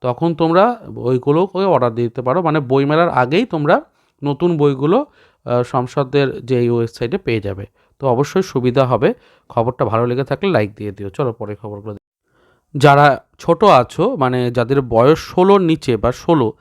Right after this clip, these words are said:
তারা কিন্তু খুশির হাওয়া পত্রিকাতে তোমরা নববর্ষ সংখ্যাতে লেখা দিতে পারো।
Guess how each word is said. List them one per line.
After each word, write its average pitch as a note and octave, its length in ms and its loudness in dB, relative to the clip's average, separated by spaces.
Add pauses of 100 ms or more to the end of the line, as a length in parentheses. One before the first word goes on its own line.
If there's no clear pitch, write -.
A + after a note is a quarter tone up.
(420)
তারা C#3 320 6
কিন্তু G3 440 -6
খুশির F#3 380 -4
হাওয়া E3 240 4
পত্রিকাতে D3+ 1000 -2
তোমরা C3 220 -2
নববর্ষ B2+ 500 0
সংখ্যাতে C3+ 420 -4
লেখা A#2+ 200 -2
দিতে B2+ 200 -4
পারো। D3 320 2